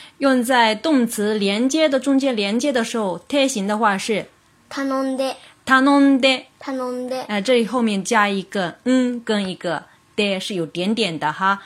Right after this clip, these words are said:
Speaker 1: 否定的话是
Speaker 2: 頼まない。
Speaker 1: 頼まない。
Speaker 2: 頼まない。
Speaker 1: 頼まない就是頼みません的简单说法。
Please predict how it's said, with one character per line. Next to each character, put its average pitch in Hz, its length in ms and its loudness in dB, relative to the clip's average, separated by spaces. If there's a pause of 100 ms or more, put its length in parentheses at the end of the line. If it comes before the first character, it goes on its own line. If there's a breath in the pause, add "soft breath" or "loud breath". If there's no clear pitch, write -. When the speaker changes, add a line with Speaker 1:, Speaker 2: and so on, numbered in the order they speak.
(300 loud breath)
Speaker 1:
否 214 240 0
定 339 220 0
的 311 100 2
话 262 220 2
是 254 420 -2 (380)
Speaker 2:
頼 294 180 -8 (140)
ま 302 220 -2
な 277 200 -6
い。 - 20 -14 (300 loud breath)
Speaker 1:
頼 269 360 2
ま 262 220 4
な 254 220 2
い。 156 120 -6 (160)
Speaker 2:
頼 254 300 -8
ま 254 180 -6
な 240 180 -8
い。 - 100 -18
Speaker 1:
頼 247 280 0
ま 226 180 -2
な 202 160 -4
い 165 60 -6
就 190 140 -4
是 156 280 -6
頼 226 140 -4 (120)
み 311 160 -2
ま 294 140 0
せ 440 260 -4
ん - 180 -6
的 139 100 -8
简 147 200 -8
单 165 160 -6
说 180 180 -6
法。 - 240 -6